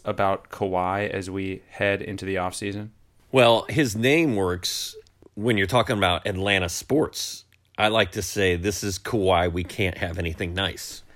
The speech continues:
Speaker 2: <laughs> Uh, so there's that. But, you know, I mean, we are pretty hard on Kawhi Leonard around here in these parts. Um, we're not very nice to Kawhi. We n-,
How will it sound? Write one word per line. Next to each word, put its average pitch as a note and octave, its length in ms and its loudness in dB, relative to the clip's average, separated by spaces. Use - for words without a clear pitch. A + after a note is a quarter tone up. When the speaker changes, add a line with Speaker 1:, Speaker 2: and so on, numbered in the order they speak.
Speaker 2:
<laughs> - 80 -12
Uh, F2 460 2
so - 160 0
there's G#2+ 240 2
that. F2+ 360 -2
But, - 220 0
you A#3+ 100 0
know, F3 180 4
I E3 60 2
mean, F#3+ 200 4
we C#4+ 320 8
are E3+ 120 8
pretty D3+ 280 4
hard F#2 600 4
on F#2+ 180 -4
Kawhi F2 380 2
Leonard C#2 420 -10
around E2+ 340 -8
here D#2 240 -10
in A2 200 -2
these G2 160 -2
parts. - 600 -4
Um, F#2+ 340 -6
we're G#2 120 0
not A#2 320 4
very C#3 180 6
nice A#2 480 0
to B2+ 140 -4
Kawhi. G2+ 500 2
We F#2+ 80 -2
n-, G2 220 -4